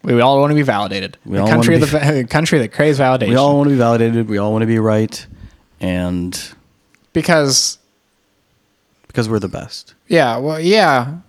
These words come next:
Speaker 1: It's, we're like, we have this, it goes back to, it all, it all, like, it literally goes back to the American dream,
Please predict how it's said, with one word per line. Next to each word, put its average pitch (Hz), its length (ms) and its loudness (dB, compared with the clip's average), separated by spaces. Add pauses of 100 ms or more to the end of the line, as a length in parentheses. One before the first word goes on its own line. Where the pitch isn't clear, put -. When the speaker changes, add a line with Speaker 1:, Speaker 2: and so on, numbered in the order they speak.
(800)
Speaker 1:
It's, - 480 -2
we're 170 240 0
like, 165 400 0 (1300)
we 170 100 0
have 202 100 2
this, - 240 -2 (340)
it 165 100 -2
goes 175 200 0
back 151 300 -2
to, 120 180 -4 (560)
it 135 80 -2
all, 160 180 2
it 147 160 -4
all, 185 360 0 (120)
like, 135 220 -4
it 127 60 -2
literally 185 260 2
goes 151 220 0
back 120 240 -2
to - 100 -14
the 113 340 -2 (200)
American 110 640 -4 (480)
dream, - 380 -6